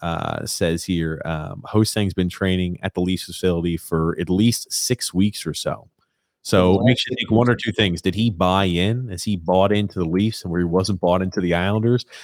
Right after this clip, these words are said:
Speaker 1: Or is this kinda like the last chance corral? I don't know.
Speaker 2: Well,
Speaker 1: We'll, we'll see.
Speaker 2: I think it's safe to say that he's not gonna get much of a chance.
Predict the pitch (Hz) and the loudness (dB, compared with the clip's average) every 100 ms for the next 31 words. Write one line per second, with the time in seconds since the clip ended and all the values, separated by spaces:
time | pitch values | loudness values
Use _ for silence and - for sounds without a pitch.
0 | - - 92 87 85 85 95 - 92 90 | -12 0 2 4 2 2 -2 0 0 0
1 | 92 85 90 98 98 - 98 92 - - | 0 0 2 2 0 -2 -2 -2 -4 0
2 | 98 90 80 80 _ _ _ - 104 90 | 2 2 -2 -8 _ _ _ -4 0 2
3 | 80 247 - 110 - 120 110 104 - 87 | 4 4 2 -4 -6 -2 0 2 0 -2
4 | - _ _ _ - 180 202 202 165 - | -4 _ _ _ 0 2 4 4 2 4
5 | 170 165 151 - 147 151 160 135 127 - | 6 6 2 2 4 6 6 4 2 -6
6 | _ _ _ _ - 123 135 147 151 151 | _ _ _ _ -8 -4 0 0 0 0
7 | 135 135 131 131 135 113 113 135 127 139 | 2 0 0 -2 -4 -8 -6 -4 -2 -2
8 | 156 - - | -6 -12 -14